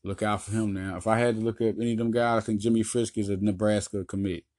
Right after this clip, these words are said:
Uh, he already told me to release his top schools.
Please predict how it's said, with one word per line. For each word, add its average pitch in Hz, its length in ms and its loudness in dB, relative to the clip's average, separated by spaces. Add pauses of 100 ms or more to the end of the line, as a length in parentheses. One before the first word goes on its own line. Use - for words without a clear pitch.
(500)
Uh, 85 140 -4
he 95 100 2
already 104 320 4
told 104 240 2
me 101 60 2
to 101 80 0
release 101 300 -2
his 98 100 -6
top 104 300 0
schools. 127 680 2